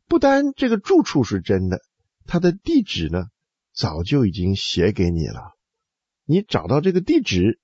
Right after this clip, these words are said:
你就找到了住处。你失掉这个地址，你就找不着，也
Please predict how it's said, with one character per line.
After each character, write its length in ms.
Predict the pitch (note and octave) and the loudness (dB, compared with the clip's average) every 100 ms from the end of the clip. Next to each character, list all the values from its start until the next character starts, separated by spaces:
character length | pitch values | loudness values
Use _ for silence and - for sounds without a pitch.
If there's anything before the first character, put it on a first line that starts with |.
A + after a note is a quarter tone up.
| _ _ | _ _
你 180 | - G#2 | -4 -2
就 260 | A#2+ A2 F#2+ _ | 2 0 -2 _
找 260 | G#2+ C#2+ | -6 -4
到 160 | D2 G2 | -2 0
了 100 | F2+ | 0
住 240 | - B2 | 0 -2
处。 340 | F#2 - E2+ - _ _ _ _ | -4 -6 -10 -10 _ _ _ _
你 180 | A#2 A2 | -4 -2
失 380 | - - - C4 | -2 -4 -2 2
掉 180 | A#3+ | 2
这 100 | E3+ | 4
个 80 | E3 | 0
地 220 | - G3+ | 0 -2
址， 400 | C3+ - D#2+ F2+ - _ _ - | -2 -4 -4 -4 -6 _ _ -8
你 120 | F2 | -4
就 240 | G#2 G2 - _ | 0 -2 -4 _
找 280 | - F#2+ D2 | -8 -6 -4
不 120 | C3 | -2
着， 320 | - E2 G3 - _ | 0 -2 -4 -10 _
也 220 | - G#2+ | -6 -4